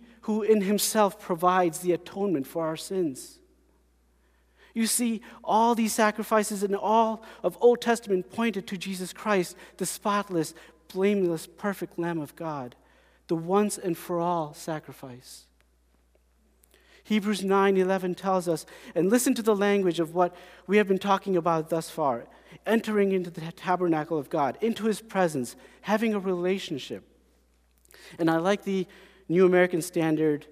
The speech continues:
Version, so I'm gonna read it in that. <clears throat> Verse eleven says, "But when God appeared as a high priest of the good things to come, he entered through the great and more perfect tabernacle, not made with hands, that is to say, not of this creation,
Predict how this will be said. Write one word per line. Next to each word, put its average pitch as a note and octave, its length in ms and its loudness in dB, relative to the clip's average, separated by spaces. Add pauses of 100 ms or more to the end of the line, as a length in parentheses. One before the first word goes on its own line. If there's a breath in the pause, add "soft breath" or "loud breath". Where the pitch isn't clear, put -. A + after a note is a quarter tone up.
(260 loud breath)
Version, D#3 380 4
so - 100 -4
I'm D#3 120 0
gonna E3 140 0
read D#3 200 -2
it D3 60 -2
in C3+ 160 -2
that. C3+ 280 -6 (140)
<clears throat> E3+ 480 -4 (480 soft breath)
Verse F#3 220 2
eleven F#3 280 2
says, E3 200 -4
"But D#3+ 180 -4
when E3+ 160 0
God F#3+ 360 0
appeared G3 520 2 (240 loud breath)
as D#3+ 120 -2
a E3+ 60 -6
high G3+ 300 -2
priest G3 400 -8
of D3+ 100 -6
the D#3+ 80 -6
good G3 320 -2
things F#3 240 -4
to - 80 -10
come, D3+ 300 -4 (300 loud breath)
he F3+ 200 -2
entered G#3+ 380 2
through G#3 280 -2
the E3+ 80 0
great G#3 480 -2
and F3 160 0
more F3+ 180 4
perfect G#3+ 500 -4
tabernacle, D3 760 -6 (460 loud breath)
not F#3+ 340 0
made G#3 260 0
with - 120 -6
hands, D#3 540 -2 (220 loud breath)
that E3+ 140 2
is F3 140 0
to E3+ 100 -8
say, E3 200 0
not F#3 400 0
of F3+ 140 -4
this F3 180 -2
creation, D3+ 720 -6